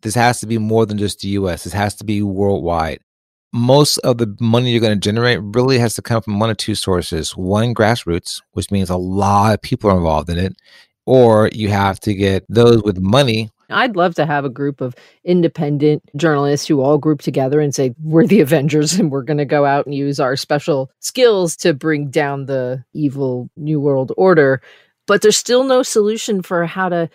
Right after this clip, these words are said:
Speaker 2: make sure that they're protected, that they can feed their families, that they can afford to go to the hospital. That's what I'm looking for.
Speaker 1: That's where the problem lies. They have to survive. And the truth is, they're not going to survive. They're all going to be killed. They're all going to die. This isn't something that you're going to survive.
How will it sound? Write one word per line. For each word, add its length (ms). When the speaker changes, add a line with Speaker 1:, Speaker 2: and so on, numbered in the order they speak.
Speaker 2:
make 140
sure 180
that 160
they're 140
protected, 720
that 140
they 100
can 180
feed 280
their 120
families, 880
that 160
they 380
can 160
afford 320
to 40
go 140
to 80
the 100
hospital. 640
That's 280
what 100
I'm 140
looking 300
for. 300
Speaker 1:
That's 320
where 60
the 80
problem 420
lies. 440
They 220
have 140
to 100
survive. 600
And 100
the 40
truth 260
is, 160
they're 120
not 240
going 180
to 60
survive. 520
They're 160
all 160
going 200
to 60
be 160
killed. 460
They're 160
all 140
going 200
to 120
die. 300
This 240
isn't 260
something 280
that 120
you're 120
going 220
to 60
survive. 520